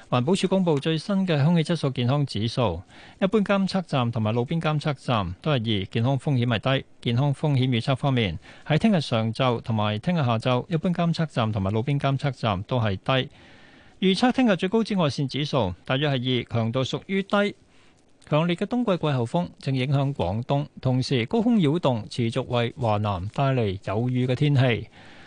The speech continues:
預測係密雲有雨，雨勢有時較為頻密，天氣嚴寒，市區最低氣溫大約七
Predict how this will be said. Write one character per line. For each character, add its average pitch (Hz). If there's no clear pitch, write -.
預 202
測 262
係 -
密 175
雲 120
有 131
雨， 143
雨 135
勢 160
有 147
時 135
較 127
為 113
頻 98
密， 107
天 165
氣 117
嚴 95
寒， 92
市 127
區 147
最 139
低 135
氣 131
溫 139
大 113
約 113
七 -